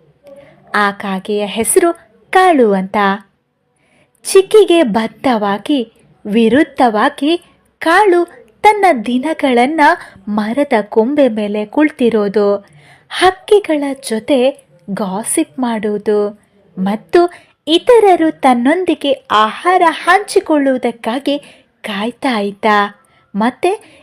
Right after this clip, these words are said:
ಇತರರೊಂದಿಗೆ ಆಹಾರಕ್ಕಾಗಿ ಪೀಡಿಸ್ತಾ ಇದ್ದ. ಚಿಕ್ಕಿಗೆ, "ಯಾಕೆ ಅಷ್ಟೊಂದು ದುಡಿತೀಯ ಚಿಕ್ಕಿ?"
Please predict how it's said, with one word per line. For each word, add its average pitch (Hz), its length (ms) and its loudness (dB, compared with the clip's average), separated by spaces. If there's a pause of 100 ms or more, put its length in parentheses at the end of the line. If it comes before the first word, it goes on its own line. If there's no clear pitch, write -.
ಇತರರೊಂದಿಗೆ 339 960 2
ಆಹಾರಕ್ಕಾಗಿ 262 1160 -2
ಪೀಡಿಸ್ತಾ 262 800 -2
ಇದ್ದ. 196 240 -10 (960)
ಚಿಕ್ಕಿಗೆ, - 760 -4 (1000)
"ಯಾಕೆ 240 540 -2
ಅಷ್ಟೊಂದು 330 640 0
ದುಡಿತೀಯ 294 500 0
ಚಿಕ್ಕಿ?" 233 720 -6